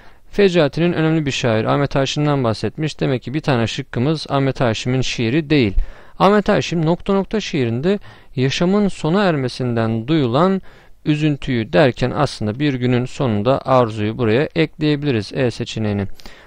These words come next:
Nokta nokta şiirinde çocukluğunun geçtiği ve özlediği yeri anlatmıştır o belde şiirinde. Akşamın kızıl rengin, akşamın kızıl rengin, güneşin ve su temasının bol bol yer aldığı şiirlerini topladığı şiir kitabına Göl Saatleri adını veren şair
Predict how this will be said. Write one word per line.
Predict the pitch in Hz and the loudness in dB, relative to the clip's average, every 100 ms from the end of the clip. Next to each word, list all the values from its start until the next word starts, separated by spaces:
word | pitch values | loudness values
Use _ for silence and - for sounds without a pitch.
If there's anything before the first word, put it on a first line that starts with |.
| - | -2
Nokta | 214 202 214 | -2 0 -2
nokta | 202 220 | 0 -2
şiirinde | - 180 139 120 135 | -2 0 0 0 -2
çocukluğunun | - 147 156 - 156 175 175 | -4 -4 -4 -2 -2 0 0
geçtiği | 165 - - 123 | -2 -4 -6 -2
ve | 131 | 0
özlediği | 131 127 127 113 117 | 0 0 0 0 0
yeri | 113 107 | 0 0
anlatmıştır | 107 117 117 - 139 143 - 113 - | 0 0 0 -2 -4 -4 -2 -4 0
o | 131 123 | 0 2
belde | 117 107 104 101 | 2 2 0 -4
şiirinde. | 113 - 113 107 98 101 - - - - | -4 -6 -4 -2 -2 -4 -8 -14 -16 -8
Akşamın | - 175 - 202 196 | -2 0 2 2 0
kızıl | - 175 190 180 | 0 0 2 2
rengin, | 170 165 147 156 - - - - | 2 2 0 -2 -2 -10 -6 -2
akşamın | 147 - 151 123 - - | 0 2 2 2 -2 -10
kızıl | - 135 160 170 | -2 0 2 2
rengin, | 147 117 104 113 - | 2 2 -2 -4 -6
güneşin | 127 160 - 190 175 | -2 0 0 0 0
ve | 170 | -2
su | - 202 | -4 -4
temasının | 208 185 156 - 120 113 113 | 0 0 0 -2 -2 -2 0
bol | 156 160 135 | 2 2 0
bol | 143 135 | 0 2
yer | 135 135 | 2 4
aldığı | 117 101 107 127 | 2 0 0 0
şiirlerini | - 135 127 123 143 | -4 -4 -2 -2 -2
topladığı | - 123 113 104 | -4 -4 -2 -2
şiir | 101 - 117 | -2 -4 -4
kitabına | 131 - 135 110 101 - - - | -4 -6 -2 0 -2 -4 -18 -2
Göl | 120 139 | 2 2
Saatleri | - 160 127 - 113 104 | 2 0 0 -2 -6 -6
adını | - 120 127 | -4 -2 -2
veren | 107 98 95 | 0 -2 -4
şair | - - 139 110 | -6 -2 0 0